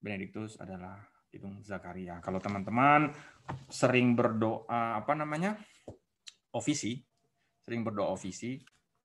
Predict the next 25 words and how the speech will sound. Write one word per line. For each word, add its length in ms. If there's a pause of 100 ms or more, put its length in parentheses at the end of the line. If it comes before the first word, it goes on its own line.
(320)
di 240
buku 240
ini 80
ya, 120 (360)
buku 240
ini, 160 (320)
ofisi 320
itu 80 (240)
ibadat. 300 (420)
Nah, 320 (480)
mereka 400
akan 240
menemukan 400 (240)
ada 160
Kidung 240
Maria, 480
ada 160
Kidung 320
Zakaria. 560 (240)
Nah, 80 (680)
di 160
situ 720
biasanya 560
dipakai 720
dalam 560